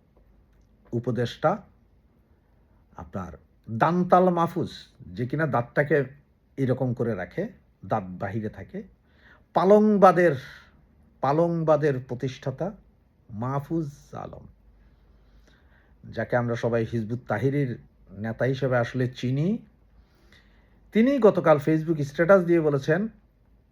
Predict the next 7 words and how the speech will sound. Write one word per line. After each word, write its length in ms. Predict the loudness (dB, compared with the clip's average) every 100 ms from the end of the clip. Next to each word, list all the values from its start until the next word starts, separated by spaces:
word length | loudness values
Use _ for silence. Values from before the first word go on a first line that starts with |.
| _ _ _ _ _ _ -20 -14
"মবকে 760 | -2 4 4 2 -8 4 4
মব 360 | 6 4 0 2
বলা 280 | 2 4 2
যাবে 340 | 0 -6 -8
না।" 200 | -16 -18 -20 _ _ _ _ _ _ _ _ _ _ _ _ _ _ _ _ _ _ _
তার 140 | -10 -6
মানে 300 | -4 -4